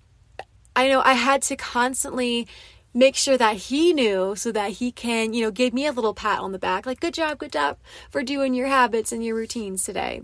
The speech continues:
Good job." Now, I don't need that anymore.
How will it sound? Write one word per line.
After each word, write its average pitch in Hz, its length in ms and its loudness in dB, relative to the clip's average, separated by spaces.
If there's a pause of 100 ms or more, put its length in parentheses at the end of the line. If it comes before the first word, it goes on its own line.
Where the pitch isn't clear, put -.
Good - 120 -6
job." 220 280 -4 (840)
Now, 277 640 0 (240)
I 269 120 4
don't 277 240 -2
need 269 200 -8
that 196 200 -2
anymore. - 560 -8